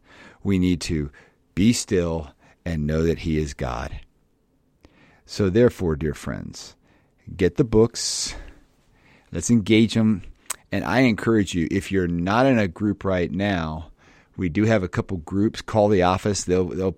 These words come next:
they'll point you in the right direction over the next couple weeks, because they're gonna close here shortly. And if you're not in a group, then, then do the material with your spouse and engage. And don't hesitate to reach out to me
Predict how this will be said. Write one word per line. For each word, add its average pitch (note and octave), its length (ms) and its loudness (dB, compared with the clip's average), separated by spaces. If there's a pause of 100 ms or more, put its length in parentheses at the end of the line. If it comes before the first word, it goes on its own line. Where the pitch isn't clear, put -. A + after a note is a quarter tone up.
(120)
they'll G2 160 2
point - 480 -2
you G#2 80 0
in F#2+ 100 0
the F2+ 80 0
right F2+ 200 0
direction F2+ 560 -6 (340)
over F2+ 200 2
the F2 80 2
next - 380 -2
couple G#2 260 0
weeks, G#2 300 2
because F2 360 -2
they're F2+ 100 -2
gonna F2 160 0
close A2 400 4
here D#2 180 2
shortly. D#2+ 640 0 (760)
And F2+ 500 0
if G2 240 -2
you're F#2 220 0
not G#2+ 140 2
in F2+ 60 -2
a A#2+ 40 2
group, C3 260 2
then, A2+ 260 2
then A2 160 2
do C#3 180 2
the D#3 60 -2
material D#3 420 2
with B2+ 140 -2
your G2 100 -2
spouse - 580 -4
and G2 80 2
engage. F#2+ 720 2
And F2 200 -2 (100)
don't A#2 240 2
hesitate A2+ 460 2
to F#2+ 60 -6
reach G2 240 0
out G#2 260 6
to G2+ 100 -2
me F#2+ 560 2